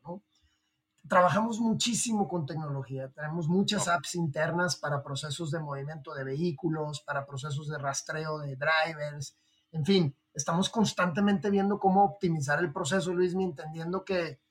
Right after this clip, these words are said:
Speaker 1: si queremos en serio escalar y hacer que la experiencia del cliente sea lo más fluida posible, necesitamos que nos ayude la tecnología, ¿no?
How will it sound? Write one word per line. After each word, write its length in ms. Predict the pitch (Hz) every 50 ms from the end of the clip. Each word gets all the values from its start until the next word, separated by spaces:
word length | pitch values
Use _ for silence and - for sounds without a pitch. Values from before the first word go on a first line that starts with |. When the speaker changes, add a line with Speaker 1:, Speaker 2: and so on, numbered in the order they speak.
| _ _ _
Speaker 1:
si 260 | - - - 175 143
queremos 420 | 135 170 160 156 165 185 180 -
en 140 | 202 185 165
serio 280 | 135 170 165 175 190 190
escalar 680 | 139 - - 156 151 160 170 170 175 156 139 135 135 127
y 80 | 139 147
hacer 320 | 139 139 - 147 147 139
que 100 | - 175
la 60 | 175
experiencia 540 | - - - - 156 156 156 160 135 175 175
del 120 | 170 139
cliente 400 | - 170 175 180 180 160 139 185
sea 160 | 147 139 165 156
lo 140 | 165 160
más 220 | 160 160 170 - -
fluida 420 | - 185 175 170 165 175 175 -
posible, 560 | - 156 147 - 196 208 214 202 202 185 - _ _ _ _
necesitamos 680 | - 160 139 - 151 131 151 139 160 147 147 147 139 -
que 80 | 180
nos 140 | 180 185 143
ayude 280 | 180 170 165 165 170 175
la 140 | 185 -
tecnología, 600 | - 175 156 151 139 139 131 - 175 175 156 - - _
¿no? 80 | -